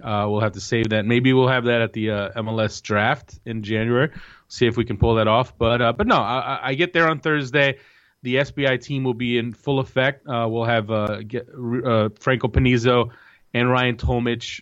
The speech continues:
uh, are making the trip out, and, uh, a-, actually, and we'll have our L A writer, uh, Mark Hornish, Mark Edward Hornish, uh, will be on site as well. So we, we're gonna have full wall-to-wall coverage, and also Goal dot com is gonna have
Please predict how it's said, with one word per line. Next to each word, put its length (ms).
uh, 40
are 600
making 280
the 80
trip 240
out, 340
and, 260
uh, 240
a-, 60
actually, 380
and 100
we'll 180
have 260
our 160
L 240
A 100
writer, 440
uh, 200
Mark 520
Hornish, 680
Mark 300
Edward 320
Hornish, 580
uh, 520
will 140
be 160
on 120
site 280
as 100
well. 320
So 340
we, 240
we're 120
gonna 100
have 140
full 320
wall-to-wall 480
coverage, 420
and 160
also 300
Goal 220
dot 200
com 180
is 60
gonna 180
have 320